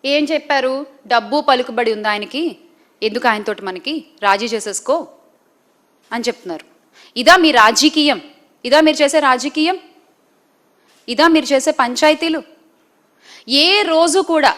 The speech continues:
ఏ రోజు కూడా ఈ కూటమి ప్రభుత్వం మహిళలకి అన్యాయం జరిగిన చోట అన్యాయం చేసిన వాడి వైపే నించున్నారు తప్ప, అన్యాయం జరిగిన మహిళ వైపు ఏ రోజు ఈ కూటమి ప్రభుత్వం నించోలేదు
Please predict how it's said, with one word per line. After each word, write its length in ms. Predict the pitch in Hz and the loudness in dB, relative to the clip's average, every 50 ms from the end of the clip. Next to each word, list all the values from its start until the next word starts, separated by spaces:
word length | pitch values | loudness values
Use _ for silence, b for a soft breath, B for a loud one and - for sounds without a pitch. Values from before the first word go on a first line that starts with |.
| - 196 | -2 -4
ఏ 260 | 220 240 262 302 330 | 0 0 2 2 2
రోజు 320 | 294 294 285 285 262 302 320 | 0 0 0 0 -2 -4 -4
కూడా 260 | 311 311 285 285 302 | -4 -2 0 2 2
ఈ 120 | 302 277 | 2 0
కూటమి 420 | 285 - 269 269 262 294 285 285 285 | -2 -6 -4 -2 0 0 0 0 -2
ప్రభుత్వం 680 | 285 247 226 208 240 240 - 240 277 254 220 269 311 B B B B - | -2 -4 -4 -4 -6 -4 0 0 0 2 0 -2 -10 B B B B 0
మహిళలకి 500 | 226 233 254 311 320 330 330 330 330 320 | 0 2 4 4 4 4 4 4 2 2
అన్యాయం 460 | 269 247 240 262 269 277 285 285 269 | 2 2 4 2 2 2 2 0 -2
జరిగిన 340 | 233 254 240 240 220 247 240 | -2 -2 -2 -2 -4 -6 -8
చోట 400 | 233 - - 254 254 277 262 262 202 - B B B B B - | -8 -2 0 2 2 4 4 2 0 0 B B B B B -4
అన్యాయం 480 | - 220 240 262 302 311 311 320 311 294 302 - 285 | -2 -2 0 2 2 4 4 2 0 -2 -2 0 0
చేసిన 320 | 269 277 285 - 330 320 | 2 2 2 2 0 2
వాడి 320 | 311 294 285 285 277 294 277 | 4 4 4 4 4 2 2
వైపే 400 | 269 269 277 277 277 - 311 302 | 2 2 2 2 0 0 0 0
నించున్నారు 540 | 302 285 269 - 302 277 277 269 254 240 | 0 -2 -2 -2 -2 0 2 2 2 2
తప్ప, 540 | 226 - 214 - - - - 359 453 453 - b b b b b b b _ _ _ _ _ _ - | 0 0 -2 -2 0 2 2 2 2 2 -2 b b b b b b b _ _ _ _ _ _ -4
అన్యాయం 440 | 214 233 247 285 294 302 320 302 240 | -2 0 2 2 4 4 2 2 0
జరిగిన 440 | - 254 240 247 247 294 330 330 330 | 0 -2 -2 0 0 2 2 2 4
మహిళ 340 | 294 269 240 247 285 311 302 | 4 2 2 2 2 2 2
వైపు 360 | 285 269 277 269 277 339 330 | 2 2 0 -2 -2 -6 -6
ఏ 440 | 254 202 208 233 247 277 311 320 302 | -6 -4 0 0 2 2 2 0 0
రోజు 420 | 233 233 240 254 285 285 247 330 | 0 0 2 2 2 0 0 -2
ఈ 120 | 339 320 | -2 -4
కూటమి 280 | 311 - 269 240 269 254 | -4 -6 -6 -6 -6 -6
ప్రభుత్వం 340 | 254 247 226 240 247 262 247 | -6 -6 -8 -8 -8 -8 -8
నించోలేదు 500 | 233 208 185 - 220 196 175 160 - | -8 -8 -8 -8 -8 -8 -8 -10 -14